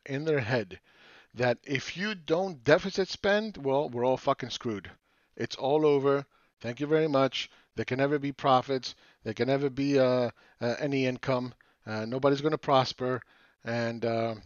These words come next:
you know, we want all this free stuff. The three hundred dollars, we want the three hundred dollars. Forget about the trillions that the one percent are going to to, um, to,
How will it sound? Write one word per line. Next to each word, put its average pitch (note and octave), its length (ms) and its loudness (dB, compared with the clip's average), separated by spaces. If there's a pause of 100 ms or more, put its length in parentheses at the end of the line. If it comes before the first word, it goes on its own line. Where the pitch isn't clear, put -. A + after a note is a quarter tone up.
(120)
you C3+ 100 -8
know, B2+ 180 -2
we C#3 140 -6
want D3+ 200 -2
all D#3 80 0
this D#3 160 -4
free F3+ 200 -4
stuff. - 500 -6 (540)
The A#2+ 100 -6
three E3 280 -6
hundred C#3+ 320 -4
dollars, C#3+ 220 2
we C#3+ 60 0
want D#3+ 160 -2
the C#3 60 -8
three E3 220 -8
hundred C#3+ 280 -6
dollars. C3 320 0
Forget D#3+ 260 0
about E3 240 4
the B2+ 60 -8
trillions C3 520 -2
that A#2 160 -2
the A2 180 -4 (420)
one A#2+ 160 -4
percent A2 420 -8
are G2+ 60 -8
going G2 300 -12
to F2+ 380 -14 (540)
to, G2 320 -10
um, F2 320 -10 (560)
to, A2 140 -10